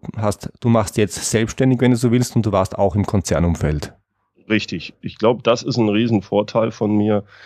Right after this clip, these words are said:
Speaker 2: Ich fokussiere zwar auf kleine und mittelständische Unternehmen, weil mir, weil ich da das Gefühl hab, da kann ich am meisten bewegen, aber ich kenn auch sehr gut, wie es in einem Konzern, äh, abgeht und, äh, welche Vor-, welche Schwierigkeiten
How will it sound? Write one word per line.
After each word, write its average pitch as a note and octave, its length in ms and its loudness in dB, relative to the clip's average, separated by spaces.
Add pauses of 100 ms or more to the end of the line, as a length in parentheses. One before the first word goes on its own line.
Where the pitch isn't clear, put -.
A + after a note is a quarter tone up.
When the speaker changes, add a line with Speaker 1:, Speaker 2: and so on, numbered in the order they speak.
(220)
Speaker 2:
Ich - 120 -14
fokussiere B2+ 720 0
zwar G2+ 280 0
auf G2 220 -4
kleine G#2+ 480 0
und F#2 300 -4
mittelständische G2 640 -2
Unternehmen, G2 720 0 (520)
weil F2+ 120 2
mir, F#2 240 4
weil F#2 200 -2
ich F#2+ 100 -8
da F#2+ 140 0
das G#2 160 -2
Gefühl G#2+ 300 -2
hab, A2 140 2
da F#2 120 -4
kann G#2 160 0
ich G2 100 0
am F2+ 100 2
meisten F#2 380 0
bewegen, G2 580 0 (720)
aber G2 520 2
ich - 220 -6
kenn A2 300 2
auch G#2+ 300 0
sehr G#2 260 2
gut, G2+ 580 -4
wie F#2+ 120 -2
es - 160 -2
in E2+ 180 -2
einem F2 240 0
Konzern, F#2 680 0 (320)
äh, F2+ 340 0 (220)
abgeht - 760 -2
und, - 580 -2
äh, F#2+ 380 2
welche G2 480 -2
Vor-, - 500 -4
welche F#2+ 300 0
Schwierigkeiten F2+ 1120 0